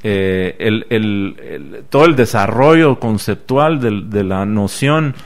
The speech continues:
de realidad mágica, de, de, de surrealismo latinoamericano, que es fun-, finalmente lo que esto es,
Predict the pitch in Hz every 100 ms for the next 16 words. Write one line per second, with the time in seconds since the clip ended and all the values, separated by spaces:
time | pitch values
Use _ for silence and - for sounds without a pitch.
0 | - - - - - 107 104 104 104 110
1 | 113 120 135 139 127 98 104 95 98 98
2 | 95 92 90 104 101 95 110 107 - 113
3 | 104 101 101 127 123 131 123 117 110 104
4 | 98 98 120 123 113 101 - - 113 90
5 | - 92 - - - - 101 95 - 92
6 | 95 101 98 92 98 101 110 131